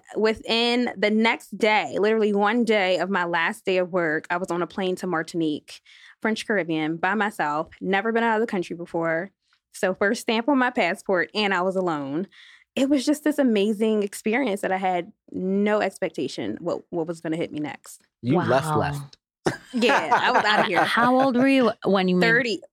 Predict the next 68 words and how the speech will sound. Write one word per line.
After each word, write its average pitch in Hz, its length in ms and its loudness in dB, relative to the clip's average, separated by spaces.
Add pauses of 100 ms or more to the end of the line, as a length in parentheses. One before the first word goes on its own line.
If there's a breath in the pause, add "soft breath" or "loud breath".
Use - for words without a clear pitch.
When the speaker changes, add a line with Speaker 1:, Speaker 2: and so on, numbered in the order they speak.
(120)
Speaker 1:
Thirty, 233 460 2
Speaker 2:
Wow. 208 180 0
Speaker 1:
yeah. 202 300 2
Speaker 3:
I 202 60 2
think 254 120 6
that's 254 180 2
really 208 240 4
cool 190 180 0
for 190 120 -2
people 180 300 0
to 175 80 -6
hear 175 380 2
because 180 400 0
a - 80 0
lot, 175 420 0
uh, 180 140 2
our 185 160 0
society 180 460 2
is 156 100 -2
so 190 120 2
obsessed 165 320 0
with 180 120 -2
people 170 280 0
in 170 60 2
their 165 220 2 (140)
early 165 240 4
twenties 175 540 2
Speaker 1:
Mm. 240 120 2
Speaker 3:
making 175 360 2
these 175 200 2
huge 170 360 0
life 175 200 2
decisions 175 520 0
and 170 160 2
then 151 220 2
following 156 380 0
it, 156 180 0 (460 loud breath)
uh, 160 120 0
until 175 180 0
they 160 100 4
die. 156 400 2 (340 loud breath)
So 247 240 4
<laughs> 294 320 4
Speaker 1:
Yes, 226 300 2
Speaker 3:
I, 247 640 4
what 269 140 4
I 254 40 4
Speaker 1:
exactly. 247 120 4
Speaker 3:
like 294 260 2
about 233 220 2
this 254 140 2
Speaker 1:
<laughs> 277 80 2
Speaker 3:
story 302 260 4
is, 214 160 2
like, 202 240 2
you 220 100 0
can 226 140 2
turn 214 200 4
the 214 80 2
page 202 280 2
at 185 160 2
thirty 233 300 4
and 190 120 0
start 190 300 0
something 190 280 2
entirely 175 500 2
new. 170 360 4
Speaker 1:
Yeah. 180 140 -6